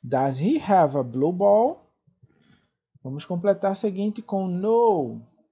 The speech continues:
He doesn't. He has a green ball.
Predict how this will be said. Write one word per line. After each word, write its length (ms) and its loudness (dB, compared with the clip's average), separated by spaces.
He 140 0
doesn't. 800 4
He 180 2
has 400 2
a 320 2
green 580 -2
ball. 640 -2